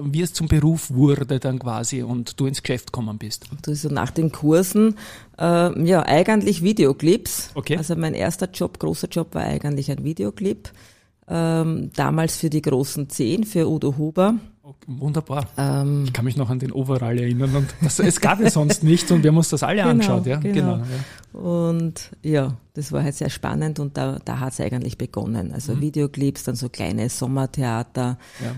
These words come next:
Speaker 2: Also zu Beginn muss man eigentlich alles mal so durchmachen, um dann irgendwie einen Weg zu finden,
Speaker 1: Mhm.
Speaker 2: wo's einem hintreibt.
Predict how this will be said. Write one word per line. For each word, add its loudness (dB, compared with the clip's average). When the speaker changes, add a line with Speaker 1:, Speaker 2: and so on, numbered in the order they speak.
Speaker 2:
Also -2
zu -6
Beginn 0
muss -2
man 2
eigentlich -2
alles 0
mal 0
so -4
durchmachen, -4
um -4
dann -4
irgendwie -6
einen -2
Weg -4
zu -6
finden, -4
Speaker 1:
Mhm. 0
Speaker 2:
wo's -4
einem -2
hintreibt. -8